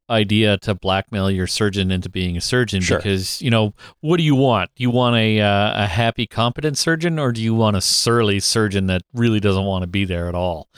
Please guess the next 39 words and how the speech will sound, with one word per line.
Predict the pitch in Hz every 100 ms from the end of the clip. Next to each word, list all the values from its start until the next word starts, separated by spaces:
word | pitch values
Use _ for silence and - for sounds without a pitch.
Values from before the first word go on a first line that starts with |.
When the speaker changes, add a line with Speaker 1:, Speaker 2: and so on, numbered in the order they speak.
| -
Speaker 2:
Yeah. | 98 80 76 - - - - -
Speaker 1:
You |
know, | 85 92
what's, | 107 120 -
uh, | 139 117 107 113
you | 220 139
know, | 135 143 -
it | - - -
depends | 147 170 170
on | 147 127
what | 123
you're, | 120 107 113
you're | 107 101
going | 113 127 110
for. | - 85
If | 92 -
you're | 160
going | 151 143
for | - 117 110 98 - - - _ _
having | - - 113 110 104
a |
surgeon | 98 143 143 107 90 107 _ -
and | 98 101
using | 110 123 113 113 101
that | 101 101 -
as | 101 98 95 -
a | 90 92
selling | - - - 185 147 113
tool | - 120 104 95 98 _ - - -
to | - 110 95
get | 110
other | 104 98
communities | - 110 101 95 95 -
to | -
come | - 104
on, | 131 117 98 107 - _ -
that's | 110 -
one | 139 143
thing. | - 80